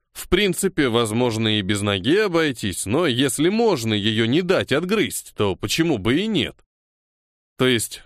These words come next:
вы живете в моей душе и хотите спасти от поглощения какую-то свою часть? Медленно спросил я, пока еще с трудом понимая, о чем вообще речь. «Во-первых, не в твоей душе, а нашей», с иронией произнес он.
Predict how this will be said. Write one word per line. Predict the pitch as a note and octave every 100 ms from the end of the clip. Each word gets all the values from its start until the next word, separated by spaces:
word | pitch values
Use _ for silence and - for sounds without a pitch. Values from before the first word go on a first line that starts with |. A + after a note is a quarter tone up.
| _
вы | F2+ A2
живете | D#3 C#3 C#3 D3 B2
в |
моей | A#2 B2+ C3
душе | G#2+ G#2 A2 A#2+ - _ _ _ -
и | A2+ A#2
хотите | B2 B2 E3+ D#3
спасти | - A#2+ - D3
от | C#3
поглощения | - A#2+ A#2+ A2 E3 F3 D#3+
какую-то | B2 A2+ C#3+ C#3 B2+
свою | - C3 C3+
часть? | - A2+ - _ _ _ _ _ _
Медленно | B2+ C#3+ A2 G#2 G2+
спросил | - A2 G#2 D3
я, | D#3 A#3+
пока | B3 C#3 F#3
еще | E3+ F#3
с | -
трудом | G#3 G3 D#3+ A2
понимая, | A2 A2 C#3 F#3+ A#2+
о |
чем | G2+ D3+
вообще | A#2 G#2 B2+
речь. | G2+ E2+ - - _ _ _ _ _ _ _ -
«Во-первых, | G2+ A2 C#3 C3+ D#3 D#3+ - -
не | F#2+ A2+
в |
твоей | - G#2 A#2 A#2+ A#2+
душе, | A2+ A#2+ C3+ B2+
а | - A#2+
нашей», | C3+ B2+ - - - _ _ - -
с | -
иронией | F3 F3+ A3 G#3
произнес | D#3+ C#3+ A#2+ A2 G2
он. | F2